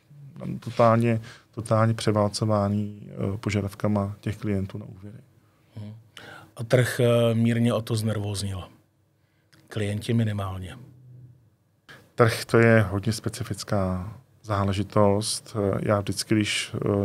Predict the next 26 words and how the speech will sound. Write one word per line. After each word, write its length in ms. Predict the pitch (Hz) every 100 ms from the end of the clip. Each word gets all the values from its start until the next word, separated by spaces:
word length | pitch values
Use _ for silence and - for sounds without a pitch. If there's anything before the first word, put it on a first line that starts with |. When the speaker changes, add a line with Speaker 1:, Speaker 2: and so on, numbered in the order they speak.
| 101 101 110 -
Speaker 1:
mám 160 | 107
tuto 220 | 107 110 101
tu 120 | -
otázku 480 | 107 107 101 - 113
na 100 | 98
stole 420 | - 107 101 104
v 60 |
realitní 360 | 107 101 101 110
kanceláři 640 | 101 95 104 104 98 98 104
nebo 220 | 98 98
kdykoliv, 560 | 101 98 104 107 110 - - - _ _ -
tak 160 | 104
já 160 | 104 98
jsem 300 | - 120 113
kdysi 360 | 110 101 -
dávno 680 | 110 104 101 101 110 110 110
od 240 | 113 110 107 -
svých 280 | - 117
zaměstnanců 640 | 107 107 104 - 107 101 110
dostal 300 | 104 - 107
takový 340 | - - 107 -
těžítko. 520 | 95 87 - - - - _ _ _ _
Eh, 440 | - 101 92 92 101 110 - _ _
mám 100 | 107
tam 140 | 101 95
fotografie 960 | 104 113 110 107 - 110 107 107 110